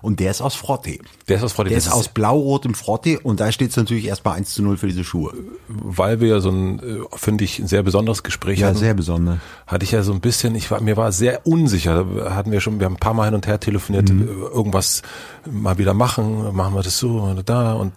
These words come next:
Speaker 2: dies und Dongs und
Speaker 1: Ja.
Speaker 2: irgendwie war das alles immer in eigentlich was ganz anderes machen, mit anderen Leuten zusammen. Und jetzt sitzen wir wieder
Speaker 1: Stimmt,
Speaker 2: hier.
Speaker 1: wir wollten, wir hatten
Speaker 2: Ganz viele Pläne.
Speaker 1: irre Pläne, ne?
Speaker 2: Wir hatten irre Pläne hatten wir.
Speaker 1: Ja.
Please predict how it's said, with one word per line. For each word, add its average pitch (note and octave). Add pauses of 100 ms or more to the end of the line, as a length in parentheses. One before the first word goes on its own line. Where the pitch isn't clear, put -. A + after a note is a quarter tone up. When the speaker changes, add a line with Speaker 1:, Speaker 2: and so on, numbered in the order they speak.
Speaker 2:
dies C3+
und G2
Dongs A2+
und G2
Speaker 1:
Ja. G2
Speaker 2:
irgendwie A2+ (440)
war G2
das G2
alles C3+
immer C3
in A#2 (580)
eigentlich B2
was -
ganz G#2+
anderes B2
machen, B2+
mit F#2+
anderen G2
Leuten G#2
zusammen. G2 (480)
Und F#2
jetzt G2+
sitzen A2
wir A2
wieder A2+
Speaker 1:
Stimmt, C#3+
Speaker 2:
hier. G#2
Speaker 1:
wir -
wollten, A2
wir G#2
hatten G#2+
Speaker 2:
Ganz C#3+
viele F2
Pläne. -
Speaker 1:
irre C3+
Pläne, E2
ne? G2
Speaker 2:
Wir C#3
hatten D#3+
irre A#2+
Pläne E2
hatten D#2+
wir. -
Speaker 1:
Ja. A2+